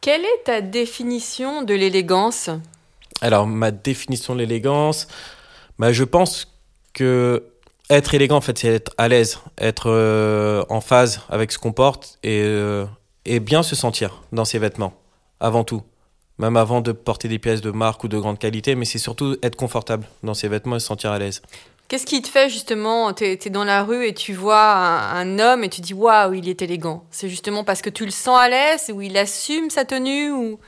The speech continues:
Speaker 2: Bah, je pense que
Speaker 1: il y a
Speaker 2: c'est,
Speaker 1: un truc.
Speaker 2: c'est parce qu'il est à l'aise et qu'il assume la tenue. Et en fait, ça, ça crée un tout et ça donne en-, justement après ce côté un peu charismatique, euh, chez une personne. Mais c'est parce qu'il assume et qu'il est à l'aise.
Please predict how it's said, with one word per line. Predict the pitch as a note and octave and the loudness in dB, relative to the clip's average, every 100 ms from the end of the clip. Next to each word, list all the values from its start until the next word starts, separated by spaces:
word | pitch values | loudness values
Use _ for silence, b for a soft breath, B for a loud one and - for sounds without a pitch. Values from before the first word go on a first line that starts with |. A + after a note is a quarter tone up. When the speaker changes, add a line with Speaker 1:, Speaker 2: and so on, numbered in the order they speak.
| B | B
Speaker 2:
Bah, | B2+ | 2
je | B2+ | 4
pense | G3+ | 4
que | - | 4
Speaker 1:
il | D3 | 2
y | A3 | 4
a | |
Speaker 2:
c'est, | |
Speaker 1:
un | G#3+ | 4
truc. | G#3 - A3 | 2 -4 -2
Speaker 2:
c'est | - | 0
parce | C3 D3 - | 4 4 2
qu'il | E3 | 2
est | C#3+ | 6
à | C3+ | 6
l'aise | D3+ C3 | 6 4
et | B2+ | 0
qu'il | - B2 A#2 | -2 0 2
assume | A#2 - C3 | 2 0 0
la | B2 | 2
tenue. | A#2 B2+ C3+ F3+ - - | 0 0 0 0 -4 -6
Et | A2 | 0
en | A#2 | 2
fait, | D3+ | 2
ça, | D3+ C3 | 2 2
ça | - | 4
crée | B2 - | 2 4
un | C#3+ | 2
tout | C3 E3+ F3+ B B B | 2 -2 -6 B B B
et | - B2 A#2+ | 0 2 2
ça | A#2+ B2 | 2 2
donne | A#2+ C#3+ | 4 2
en-, | C3+ | 2
justement | A#2 B2 A#2+ C3+ C3 | -2 -4 -4 0 2
après | A#2+ A#2+ | 2 0
ce | A2+ | -4
côté | A#2 A2+ B2 | -4 -4 -2
un | A2 | -2
peu | A2 A#2+ | -2 -4
charismatique, | A#2 A2+ A2+ - A2+ B2+ - - _ _ | -2 -2 -2 -4 -4 -4 -8 -14 _ _
euh, | G2+ G2+ | -4 -4
chez | - A#2+ | -2 -2
une | A#2 A2+ | -2 -2
personne. | G#2+ A#2 G#2 b b b b _ | -2 -2 -4 b b b b _
Mais | A#2 | -4
c'est | A2+ C3+ | 0 2
parce | C3+ B2+ | 2 2
qu'il | C3 A#2+ | 2 2
assume | A#2 - D3 | 2 0 0
et | C3 | 0
qu'il | - A#2 | 0 2
est | |
à | A2+ | 4
l'aise. | A2+ G#2 - | 4 2 -2